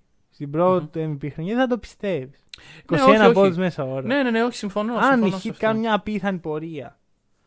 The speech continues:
Speaker 1: πάρουν, ε, την πρώτη θέση
Speaker 2: Μμμ.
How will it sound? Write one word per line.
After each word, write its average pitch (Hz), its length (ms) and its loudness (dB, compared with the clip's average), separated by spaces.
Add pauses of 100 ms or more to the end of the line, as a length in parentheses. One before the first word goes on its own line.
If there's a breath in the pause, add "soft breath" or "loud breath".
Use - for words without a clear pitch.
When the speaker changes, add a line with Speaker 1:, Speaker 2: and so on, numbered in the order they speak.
(520)
Speaker 1:
πάρουν, 202 400 2
ε, 175 600 -2
την 160 160 -8
πρώτη 190 260 2
θέση 156 560 -2
Speaker 2:
Μμμ. 151 200 -10